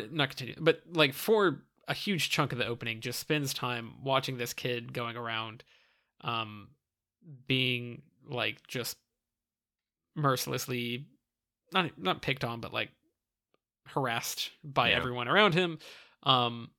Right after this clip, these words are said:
Speaker 1: we come to learn that he murders small animals, uh, and, and takes pleasure in that. And eventually, uh,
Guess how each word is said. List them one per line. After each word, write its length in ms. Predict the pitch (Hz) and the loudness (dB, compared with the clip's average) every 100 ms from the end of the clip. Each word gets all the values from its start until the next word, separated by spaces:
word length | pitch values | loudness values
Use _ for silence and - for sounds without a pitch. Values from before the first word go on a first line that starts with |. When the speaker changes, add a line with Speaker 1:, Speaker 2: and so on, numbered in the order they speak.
| _ _ _ | _ _ _
Speaker 1:
we 440 | 147 135 127 123 | 0 4 6 4
come 240 | 123 127 123 | 2 -4 -2
to 100 | 123 | -2
learn 280 | 120 120 123 | -2 -2 -2
that 200 | 120 117 | -2 -2
he 540 | 127 120 120 117 123 _ _ _ _ | -4 -4 -6 -8 -12 _ _ _ _
murders 360 | 139 127 123 120 | 0 2 2 -2
small 240 | 123 127 | -4 4
animals, 640 | 175 165 156 147 139 - - _ _ | 6 6 6 4 2 -4 -10 _ _
uh, 500 | 117 123 117 113 123 - | 2 4 4 4 2 2
and, 320 | 120 120 120 | -4 -6 -8
and 100 | 120 | -10
takes 200 | 123 117 | -4 -4
pleasure 300 | - 156 143 | 4 4 4
in 100 | 143 | 2
that. 260 | 131 127 123 - - _ _ _ _ _ _ _ - | 4 4 4 -2 -20 _ _ _ _ _ _ _ 6
And 480 | 131 123 120 117 - - _ _ _ - | 8 8 6 0 -8 -8 _ _ _ 0
eventually, 800 | 147 143 120 135 127 117 113 110 - | 4 4 2 -2 0 0 0 -2 -2
uh, 520 | 120 113 113 - | -2 0 0 0